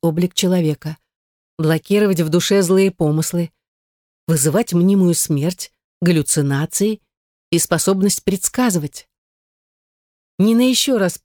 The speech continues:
просмотрела переведенные страницы, пытаясь понять, что же могут значить числа над каждой фразой. Попивая фруктовый сок, она пролистала последние страницы тетради. Восьмую,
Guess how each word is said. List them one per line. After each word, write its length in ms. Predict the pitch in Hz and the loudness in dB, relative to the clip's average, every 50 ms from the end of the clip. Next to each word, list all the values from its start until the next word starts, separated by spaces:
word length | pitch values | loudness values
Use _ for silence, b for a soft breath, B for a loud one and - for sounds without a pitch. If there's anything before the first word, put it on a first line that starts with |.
| _ _ | _ _
просмотрела 640 | 175 190 - - 185 180 180 - 185 190 180 175 165 | -2 -2 0 0 0 0 0 0 0 2 2 0 0
переведенные 540 | - 185 180 165 170 165 170 165 160 160 | 0 -2 -2 0 0 2 2 2 2 0
страницы, 580 | 151 - - 156 151 165 208 240 - - - 202 | 0 -2 -2 -2 0 0 0 0 0 -2 -4 -2
пытаясь 420 | - - 180 - 196 202 196 - | -2 -4 -2 0 0 0 0 0
понять, 460 | - - 196 202 208 208 202 - - - _ _ _ _ _ _ _ _ _ _ | -2 -2 0 0 2 0 0 -2 -8 -16 _ _ _ _ _ _ _ _ _ _
что 320 | - - - 190 196 196 | -12 -4 0 0 2 2
же 100 | 175 185 | 2 2
могут 340 | 180 180 185 170 175 170 143 | 2 2 2 2 0 -2 -2
значить 460 | 147 143 165 175 180 - 190 185 - | -2 0 0 0 0 -2 -4 -6 -4
числа 460 | - - - 277 294 - - 160 151 | -6 -4 -2 -2 -2 -2 -2 -2 0
над 180 | 151 156 147 - | 0 0 -2 -2
каждой 300 | - 175 165 156 170 180 | -2 -2 -2 0 0 -2
фразой. 500 | - - 170 156 147 127 131 135 131 - _ _ _ _ _ _ _ _ _ _ _ _ _ _ _ _ _ _ _ _ _ _ - | 0 0 -2 -2 -2 -4 -6 -10 -12 -14 _ _ _ _ _ _ _ _ _ _ _ _ _ _ _ _ _ _ _ _ _ _ -4
Попивая 400 | 185 - - 220 285 339 339 311 | -2 0 0 0 2 0 0 -2
фруктовый 540 | - - 240 - - - 202 180 175 170 | -2 -4 -6 -4 -2 -2 0 0 0 0
сок, 340 | - - - 311 302 - - _ _ _ _ _ _ _ _ _ _ | 0 0 -2 -2 -4 -4 -10 _ _ _ _ _ _ _ _ _ _
она 300 | - 180 180 190 247 277 - _ _ _ _ | 0 2 2 2 2 0 -2 _ _ _ _
пролистала 540 | 220 214 220 214 190 - - 226 226 226 214 | 0 0 0 0 -2 -2 -2 0 0 0 0
последние 500 | - 214 190 - 220 208 180 175 185 180 | -2 -4 -2 0 0 0 2 0 0 0
страницы 440 | - - 180 175 180 180 - - 185 | 0 0 0 2 0 0 -2 -4 -4
тетради. 640 | - 202 180 - 151 147 135 131 - 143 143 - _ _ _ _ _ _ _ _ _ _ _ | -4 -4 -4 -2 -2 -2 -2 -4 -6 -10 -14 -14 _ _ _ _ _ _ _ _ _ _ _
Восьмую, 800 | 143 160 151 - - - 156 143 143 139 143 170 208 240 240 | -2 -2 -2 -2 -2 -2 -2 -2 0 0 0 0 0 0 -2